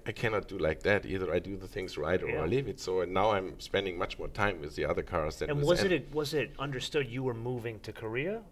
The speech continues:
Speaker 2: or were you gonna do the, the, what Peter does, where he lives in Frankfurt and travels around?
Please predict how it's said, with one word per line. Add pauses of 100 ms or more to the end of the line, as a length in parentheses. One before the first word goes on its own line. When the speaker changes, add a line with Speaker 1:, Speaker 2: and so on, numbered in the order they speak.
(120)
Speaker 2:
or
were
you
gonna
do
the, (100)
the,
what (120)
Peter
does,
where
he
lives
in
Frankfurt
and
travels
around?